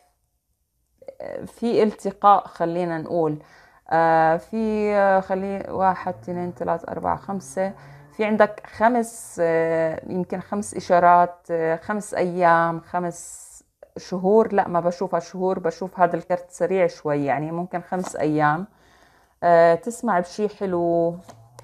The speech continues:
عن الحبيب أو من الحبيب مباشرة.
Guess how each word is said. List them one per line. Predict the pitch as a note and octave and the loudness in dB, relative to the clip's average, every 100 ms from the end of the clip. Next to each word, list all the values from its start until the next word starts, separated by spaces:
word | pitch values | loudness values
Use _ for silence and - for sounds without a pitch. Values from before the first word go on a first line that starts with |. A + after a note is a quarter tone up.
| _ _ _ _ _ _ _ _ _ _ _ _ _ _ _ _ - | _ _ _ _ _ _ _ _ _ _ _ _ _ _ _ _ -2
عن | G3 A3 | 0 0
الحبيب | F#3 G3 F3 F3 E3+ E3 | 0 0 0 -2 -2 -4
أو | - F#3 | 0 0
من | G#3 G3+ | 2 -2
الحبيب | F#3 - F3 F3+ F3+ | -4 -4 -4 -2 -4
مباشرة. | E3+ E3 E3+ F3 F3 E3 E3 D#3+ | -2 2 2 2 -2 -2 -6 -8